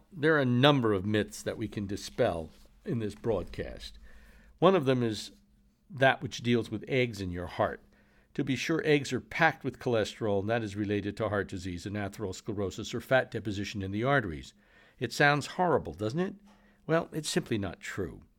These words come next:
For people with normal cholesterol, eating one egg a day doesn't affect your total cholesterol or harm your heart.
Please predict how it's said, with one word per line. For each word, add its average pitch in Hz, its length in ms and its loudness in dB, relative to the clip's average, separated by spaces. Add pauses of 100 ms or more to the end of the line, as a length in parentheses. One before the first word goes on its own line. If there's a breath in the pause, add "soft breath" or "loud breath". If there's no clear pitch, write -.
(320 soft breath)
For 139 160 -2
people 175 400 0
with 123 160 -2
normal 127 340 6
cholesterol, 98 720 -2
eating 113 240 -2
one 110 180 0
egg 110 160 -4
a 101 60 -2
day 104 240 -2
doesn't 135 480 0
affect 98 420 -8
your - 280 -6
total 101 280 0
cholesterol 98 600 -6
or 107 140 -2
harm 92 260 -6
your 104 100 -2
heart. 107 340 0